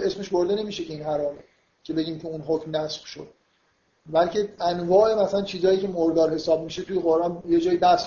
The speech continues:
داده می‌شه. نجاست اهل کتاب که خب حالا خیلی از فقها بهش اعتقاد ندارن،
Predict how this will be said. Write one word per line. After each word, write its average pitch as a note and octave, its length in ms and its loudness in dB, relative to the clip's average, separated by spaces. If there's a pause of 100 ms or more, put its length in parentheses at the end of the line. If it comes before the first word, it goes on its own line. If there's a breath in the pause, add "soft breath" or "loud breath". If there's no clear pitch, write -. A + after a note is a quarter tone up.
داده - 260 -6
می‌شه. - 140 -20 (1600)
نجاست F#3 480 6
اهل G#3 440 6
کتاب G3 360 4
که G#3 80 0
خب G3+ 120 4
حالا F3+ 340 6 (540)
خیلی G3+ 320 4
از F3 160 6
فقها E3 340 4
بهش E3 240 0
اعتقاد E3 520 0
ندارن، E3 520 2